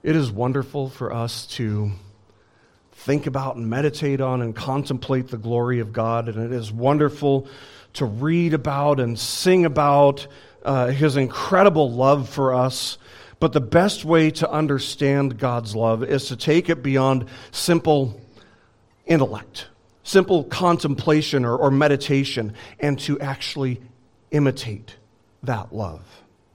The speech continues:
And so Jesus, who's still focused on the love that he has for his own,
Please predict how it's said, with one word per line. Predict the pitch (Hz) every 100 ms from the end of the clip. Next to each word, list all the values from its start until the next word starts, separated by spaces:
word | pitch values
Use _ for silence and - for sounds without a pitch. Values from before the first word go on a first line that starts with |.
| _ _ _ _ - -
And | 151
so | - 170
Jesus, | 110 151 220 208 123 110 - - - _ _ _ -
who's | 180 -
still | - 202 226
focused | 220 - 175 180 143 120 - -
on | 160 143 143 139 143
the | 147
love | 131 165 175
that | 151 160
he | 160 147
has | 143 139 135 -
for | 151 135 127
his | 139 117
own, | 139 123